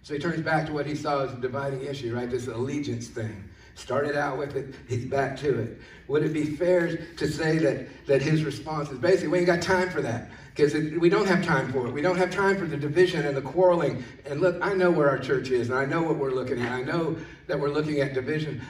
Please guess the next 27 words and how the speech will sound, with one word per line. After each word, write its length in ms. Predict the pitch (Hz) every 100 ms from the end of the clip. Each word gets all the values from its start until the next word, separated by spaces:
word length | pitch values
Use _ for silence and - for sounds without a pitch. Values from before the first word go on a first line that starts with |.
| -
But 120 | 147
we, 300 | 156 156 - - -
when 160 | 160
it 100 | 156
comes 280 | 175 220 -
to 100 | 180
spreading 420 | 165 175 180 180
the 60 | 165
gospel 500 | 147 147 139 143 127
and 80 | 127
spreading 260 | 165 175
the 180 | 160 139
good 120 | 160
news 240 | 156 156 139
of 80 |
Jesus 340 | - 143 131 120
Christ, 440 | 139 147 127 - - - - -
we 140 | 196
ain't 180 | 180 160
got 160 | 170 -
time 540 | 185 185 165 160 - -
to 80 | 139
be 200 | 156 160
fighting 280 | 185 175
with 160 | 143 131
each 160 | 120 127
other. 220 | 120